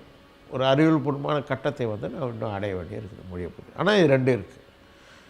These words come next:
ஆனா, ஒத்த இயல்பு வந்து இல்ல. ஏன்னா, இது சாதிய நிலவுடைமை பண்பாடாக,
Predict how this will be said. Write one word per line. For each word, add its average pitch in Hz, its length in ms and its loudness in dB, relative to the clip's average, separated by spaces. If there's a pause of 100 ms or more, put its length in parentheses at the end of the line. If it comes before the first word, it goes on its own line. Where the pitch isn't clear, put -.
(240)
ஆனா, 190 220 4
ஒத்த 170 400 4
இயல்பு 143 500 0
வந்து 139 480 -2
இல்ல. 117 240 -2
ஏன்னா, 143 380 -2
இது 135 260 -2
சாதிய 131 240 2
நிலவுடைமை 117 460 -4
பண்பாடாக, 101 680 -8